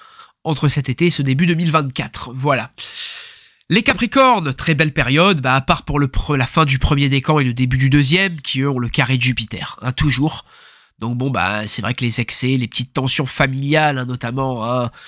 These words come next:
au niveau de votre vie de femme ou d'épouse, si vous êtes une femme, peuvent être un peu tendues.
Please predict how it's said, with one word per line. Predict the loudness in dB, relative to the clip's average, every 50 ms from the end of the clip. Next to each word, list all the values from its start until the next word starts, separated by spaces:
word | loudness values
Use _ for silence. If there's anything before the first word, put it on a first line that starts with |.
| -20 -20 -12 -8
au | -6 -2
niveau | 0 2 2 2 2
de | 2
votre | 0 -4 -4
vie | -6 -8
de | -4
femme | 0 0 2 4
ou | 4
d'épouse, | 4 4 2 2 2 0 0 0
si | -2 -4 -6
vous | -6 -8 -8
êtes | -8 -8 -8
une | -10
femme, | -6 -2 -2 -2 -2 -2 -6 -4
peuvent | -2 -2
être | -2 -2 -4 0
un |
peu | 4 4 4
tendues. | 4 4 0 2 4 6 6 6 6 4